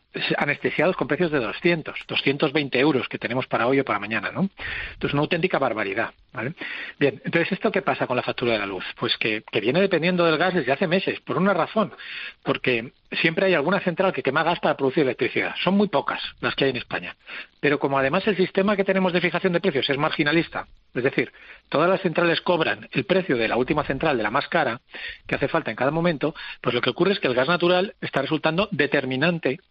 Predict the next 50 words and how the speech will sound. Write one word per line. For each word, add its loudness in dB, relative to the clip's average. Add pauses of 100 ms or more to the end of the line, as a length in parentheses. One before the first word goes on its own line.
en 0
esta 0
explosión 2
de 0
precios 2 (440)
de 4
la 4
factura 2
de 4
la 2
luz 2
de 4
los 0
últimos -2
meses, -2 (340)
¿eh? 0 (380)
Entonces, 0
bueno, 0
lo 2
que -2
se 2
ve 2
es -8
que -2
la 2
Unión 2
Europea 2
no -2
tiene 2
ninguna 0
ganas 0
de -2
cambiar 0
las 2
reglas 0
de -2
juego. 0 (540)
Entonces, 0
en 0
la 2
medida 4
en 4
la 0
que -2
no 0
cambie 2
las -2
reglas 2
de 2
juego, 2